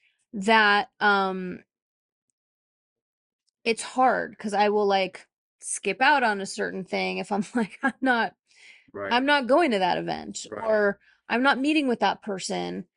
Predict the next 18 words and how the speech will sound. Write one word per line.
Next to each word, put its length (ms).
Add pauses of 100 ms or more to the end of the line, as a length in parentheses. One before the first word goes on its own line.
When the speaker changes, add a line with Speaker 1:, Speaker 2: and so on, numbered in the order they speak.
(340)
Speaker 1:
because 680
I 300 (260)
don't 240
believe 300
in 120
what 160
they're 140
doing, 600
and 140
I 60
Speaker 2:
Right. 80
Speaker 1:
have 240
the 100
right 340 (120)
to 280
do 340
that." 420 (420)
Um, 540